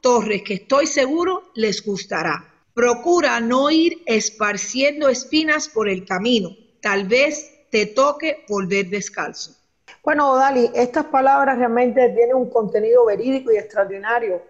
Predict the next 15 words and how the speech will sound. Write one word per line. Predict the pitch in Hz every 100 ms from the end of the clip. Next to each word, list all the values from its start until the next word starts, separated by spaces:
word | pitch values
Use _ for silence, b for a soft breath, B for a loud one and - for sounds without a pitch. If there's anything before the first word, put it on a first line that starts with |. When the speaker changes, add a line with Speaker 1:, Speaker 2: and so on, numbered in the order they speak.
| -
Speaker 2:
Y | 208 190
la | 196
vida | 202 294 330 247 240 254 -
nos | 202 214
ha |
demostrado | 240 262 262 262 247 247 247 247 - _ _ _
cómo | 277 339
nuestra | - 302 302 277
realidad | 262 226 233 233 - -
puede | 269 311 311
cambiar | 240 233 233 233 240 - _ -
en | 214
cuestión | 180 208 - 220
de | 226
segundos. | 247 262 320 359 226